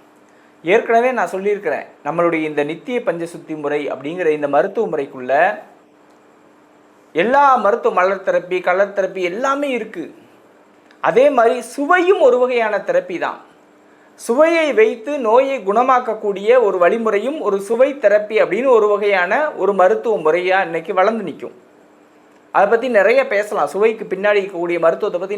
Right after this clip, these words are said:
நிறைய பேசலாம். இப்ப இந்த உப்பு சுவையை நம்ம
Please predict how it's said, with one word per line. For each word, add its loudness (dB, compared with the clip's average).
நிறைய 0
பேசலாம். -12
இப்ப 0
இந்த 6
உப்பு 0
சுவையை 2
நம்ம 4